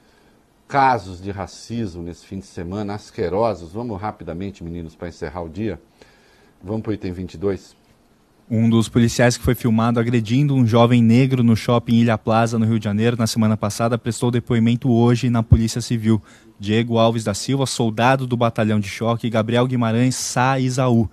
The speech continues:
Speaker 2: agente do programa Segurança Presente, foram filmados batendo no jovem Matheus Fernandes, de apenas dezoito anos, numa escada de acesso do estabelecimento.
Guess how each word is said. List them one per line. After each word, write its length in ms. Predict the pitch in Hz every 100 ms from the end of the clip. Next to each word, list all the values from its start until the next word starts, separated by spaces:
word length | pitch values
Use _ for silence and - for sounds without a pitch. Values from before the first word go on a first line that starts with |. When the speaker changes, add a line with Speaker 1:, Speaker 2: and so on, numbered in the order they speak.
| - -
Speaker 2:
agente 400 | - 98 120 127
do 120 | 127 117
programa 340 | 113 117 117
Segurança 400 | - 117 110 123
Presente, 420 | 139 123 120 120
foram 220 | - 123
filmados 540 | 120 139 131 120 120 117
batendo 640 | 131 139 - 143 151 151
no 100 | 131
jovem 380 | 104 110 113 117
Matheus 500 | 117 107 - 147 -
Fernandes, 640 | 151 120 117 110 - - - - _
de 80 | 110
apenas 300 | - 123 123
dezoito 400 | 120 143 143 123
anos, 260 | 131 127
numa 140 | 135 143
escada 500 | - - 117 120 117
de 100 | 127
acesso 540 | - - 92 95 101
do 60 | 98
estabelecimento. 880 | - 101 98 98 113 98 - _